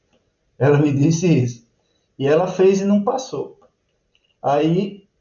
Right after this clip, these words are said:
pessoas próximas que não tinham o menor conhecimento de, de, do que é diplomacia, nem de onde é o, o, o Itamaraty. Se brincar, achavam que era até no Rio de Janeiro. E é, né? De fato, tem um palácio lá.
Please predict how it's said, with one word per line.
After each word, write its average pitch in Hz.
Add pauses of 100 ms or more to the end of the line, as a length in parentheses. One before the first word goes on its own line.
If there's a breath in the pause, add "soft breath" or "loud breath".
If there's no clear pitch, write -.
(100)
pessoas 220
próximas 180
que 202
não 226
tinham 190
o 196
menor 233
conhecimento 220
de, 165
de, 143
do 143
que 151
é 143
diplomacia, 131
nem 185
de 220
onde 226
é 170
o, 190
o, 143
o -
Itamaraty. 127
Se 123
brincar, 156
achavam 170
que 170
era 160
até 160
no 185
Rio 175
de 165
Janeiro. 160 (840)
E 160
é, 135
né? 151
De 123
fato, -
tem 160
um 143
palácio 147
lá. -